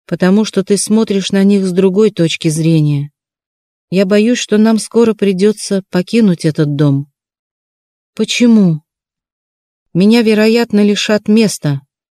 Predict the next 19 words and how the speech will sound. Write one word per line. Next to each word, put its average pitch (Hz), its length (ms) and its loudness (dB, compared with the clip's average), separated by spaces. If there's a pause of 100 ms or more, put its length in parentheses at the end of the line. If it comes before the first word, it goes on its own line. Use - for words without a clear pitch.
а 190 80 -4
может 202 380 2
быть, 226 480 -2
запретят 196 640 -2
учительство. 139 880 -4 (600)
Все - 260 -2
кончено, 156 720 0 (480)
и 185 80 -2
мы 226 140 2
должны 202 400 2
будем 202 360 2
уехать 196 760 -2
неизвестно 190 720 0
куда». 165 440 -2 (1120)
У 160 100 -2
нее 175 360 2
вырвался 190 640 0
крик 156 340 -2
радости. 143 720 -2